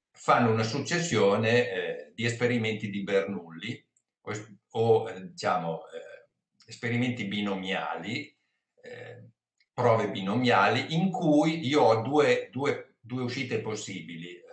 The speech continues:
o il successo o l'insuccesso, e, eh, la probabilità di successo, la probabilità di insuccesso è un mezzo, cioè in questo caso la pallina di acciaio quando cade sulla cima del triangolo può andare verso destra e verso sinistra con la stessa probabilità.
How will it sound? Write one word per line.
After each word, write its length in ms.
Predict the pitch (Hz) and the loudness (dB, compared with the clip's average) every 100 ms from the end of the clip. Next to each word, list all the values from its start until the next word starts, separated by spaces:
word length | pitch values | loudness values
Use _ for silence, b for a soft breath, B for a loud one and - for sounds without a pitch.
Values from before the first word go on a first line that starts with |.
| - - - | -18 -18 -12
o 100 | 131 | -6
il 80 | 147 | -4
successo 580 | - 175 - 92 - 98 | -4 -8 -4 -4 -4 -8
o 40 | |
l'insuccesso, 1040 | 95 92 - 82 92 80 - - 82 - _ _ _ | -8 -10 -16 -14 -12 -12 -14 -12 -12 -14 _ _ _
e, 360 | 151 120 - 95 | -2 -2 -4 -10
eh, 560 | 92 85 - - - _ _ _ - _ _ _ _ _ - | -10 -10 -12 -16 -20 _ _ _ -20 _ _ _ _ _ -6
la 100 | 113 | -2
probabilità 400 | 151 156 156 110 | 2 2 4 2
di 100 | - | 0
successo, 460 | 139 120 135 - | -4 0 2 2
la 60 | 95 | 2
probabilità 160 | 120 | 2
di 240 | 113 95 165 | 2 -2 -6
insuccesso 500 | 165 82 - - 87 | -6 -6 -8 -6 -4
è 60 | |
un 160 | 90 90 | -4 -4
mezzo, 420 | 80 73 - 87 | -8 -8 -12 -14
cioè 160 | 87 110 | -6 -4
in 60 | |
questo 180 | 120 120 | -2 -2
caso 240 | 117 - 95 | 2 2 2
la 160 | 95 | 0
pallina 380 | - 107 120 120 | -2 -2 0 0
di 100 | 101 | 0
acciaio 400 | 98 104 - - | 0 0 0 -4
quando 300 | 104 95 98 | -6 -4 -2
cade 320 | 104 95 - | 2 0 0
sulla 260 | - 92 82 | -8 -8 -8
cima 300 | - 107 82 | -6 -8 -6
del 160 | 82 | -10
triangolo 880 | - 95 87 - - - 101 - b b b b - | -10 -4 -2 -4 -6 -2 0 -2 b b b b 0
può 140 | 123 | 4
andare 320 | 123 120 - | 6 6 4
verso 260 | 107 98 110 | 0 0 2
destra 300 | 98 - 92 | 2 2 -2
e 20 | |
verso 220 | 92 - | -4 -6
sinistra 520 | - 143 110 - - | -8 -6 -6 -6 -10
con 140 | - 90 | -10 -8
la 80 | 85 | -8
stessa 380 | 85 82 - | -8 -10 -10
probabilità. 760 | - 80 - - - _ - - | -10 -10 -12 -18 -20 _ -20 -20